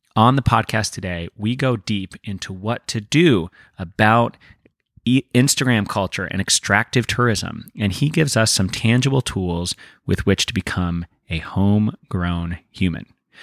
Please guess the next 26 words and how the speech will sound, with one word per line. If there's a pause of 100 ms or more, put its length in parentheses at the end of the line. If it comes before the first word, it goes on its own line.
(220)
Some
of
the
things
we
talk
about,
some
great
advice
from
Jamie, (840)
how
to
get
in
a
flow
state
and
then
do
service
for
your
community.